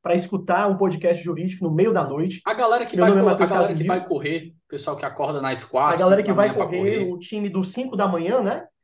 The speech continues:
Speaker 1: Já começando o dia, escutando o onze Supremos.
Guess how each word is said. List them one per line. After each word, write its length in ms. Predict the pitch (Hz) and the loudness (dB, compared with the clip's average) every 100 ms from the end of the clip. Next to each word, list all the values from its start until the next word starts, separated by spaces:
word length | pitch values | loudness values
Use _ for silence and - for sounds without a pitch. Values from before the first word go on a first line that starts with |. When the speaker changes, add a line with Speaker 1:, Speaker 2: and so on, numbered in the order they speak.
| _ _ | _ _
Speaker 1:
Já 200 | 185 185 | -6 -4
começando 460 | 214 190 170 214 220 | -2 -4 -4 -4 -6
o 60 | |
dia, 200 | 160 180 | -6 -8
escutando 400 | 220 185 190 175 170 | -8 -8 -8 -8 -10
o 240 | 165 165 | -10 -6
onze 180 | 175 185 | -6 -6
Supremos. 680 | 180 156 156 190 208 - | -12 -12 -6 -4 -4 -8